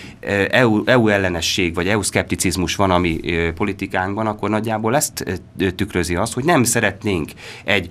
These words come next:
Európai Egyesült Államoknak a részeként, ö, sőt, másodrendű, harmadrendű polgáraként az E U-nak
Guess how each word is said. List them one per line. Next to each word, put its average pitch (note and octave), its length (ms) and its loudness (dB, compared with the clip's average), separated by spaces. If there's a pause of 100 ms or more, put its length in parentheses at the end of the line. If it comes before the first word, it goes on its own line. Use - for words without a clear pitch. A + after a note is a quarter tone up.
(220)
Európai G2 680 2
Egyesült F2+ 460 -4
Államoknak F2+ 580 -2
a E2 40 0
részeként, G#2 800 4 (440)
ö, G2+ 260 2
sőt, A#2 380 4
másodrendű, G2+ 680 2
harmadrendű F2+ 680 2
polgáraként F2 760 2
az E2 100 -2
E G#2 80 4
U-nak F#2 320 2